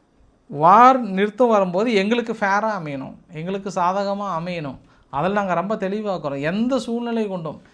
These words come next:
ஒரு சின்ன நிலத்தை கூட நாங்க விட மாட்டோன்றாங்க, ஐரோப்பா விட மாட்டேன்றாங்க. இதெல்லாம் பார்க்கும்போது எனக்கு நம்ம லோக்கல் அரசியல் வந்தது. ஒரு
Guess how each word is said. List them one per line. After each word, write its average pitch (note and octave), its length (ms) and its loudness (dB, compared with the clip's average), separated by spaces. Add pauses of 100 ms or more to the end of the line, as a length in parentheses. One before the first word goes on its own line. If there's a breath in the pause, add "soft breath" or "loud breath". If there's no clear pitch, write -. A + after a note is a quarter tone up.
(220 soft breath)
ஒரு G3 300 -2
சின்ன A#3+ 280 -4
நிலத்தை G#3 360 -4
கூட G#3 140 -10
நாங்க F#3 220 -8
விட E3 200 -6
மாட்டோன்றாங்க, D#3+ 640 -8 (340 soft breath)
ஐரோப்பா A#3 460 2
விட F#3+ 180 0
மாட்டேன்றாங்க. D#3+ 640 -6
இதெல்லாம் D3+ 300 -4
பார்க்கும்போது F#3+ 460 -6
எனக்கு D#3+ 580 -6
நம்ம C3 280 -8 (200)
லோக்கல் F3+ 340 -4
அரசியல் D3+ 240 -10
வந்தது. C3 280 -10 (500 loud breath)
ஒரு D3 260 -4